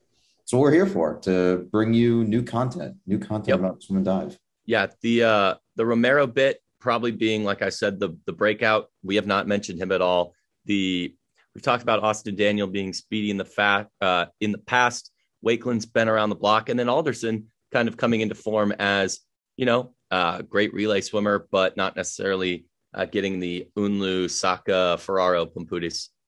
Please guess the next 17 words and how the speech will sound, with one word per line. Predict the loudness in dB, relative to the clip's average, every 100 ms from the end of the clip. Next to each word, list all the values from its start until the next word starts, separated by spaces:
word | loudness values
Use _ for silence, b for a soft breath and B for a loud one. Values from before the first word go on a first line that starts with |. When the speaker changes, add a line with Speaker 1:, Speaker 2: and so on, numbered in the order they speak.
| _ -8
Speaker 2:
treatment | -6 -4 -6 -8 _
in | -6 -6
the |
past. | -6 -8 -8 -14 _ -2
So | -2 -2 -8 b _
great, | 0 0 _
great | -2 -2
to | -2
see | -4
some | -2 0 2
of |
those, | 2 2 0
uh, | -2 0 -2 -6 _ _ _ _ _
those | -8
folks | -2 -2 -2 -12 -14
fill | -12 -2
out. | 0 0 -4